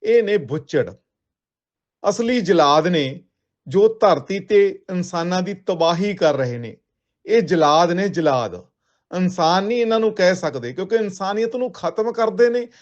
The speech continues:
ਆਪਣਾ ਇਹਨਾਂ ਨੇ ਕਬਜ਼ਾ ਕਰਨਾ। ਅੱਜ ਦੀ ਸੋਚ ਹੈ ਇਹ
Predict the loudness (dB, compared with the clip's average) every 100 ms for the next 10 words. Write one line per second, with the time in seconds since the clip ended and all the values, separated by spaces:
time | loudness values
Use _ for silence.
0 | _ -2 -2 2 2 2 2 2 2 2
1 | 0 2 2 2 0 -10 -12 -20 _ _
2 | _ _ _ _ _ _ _ -2 0 0
3 | -6 -6 -8 -12 -12 -4 4 4 4 4
4 | 4 2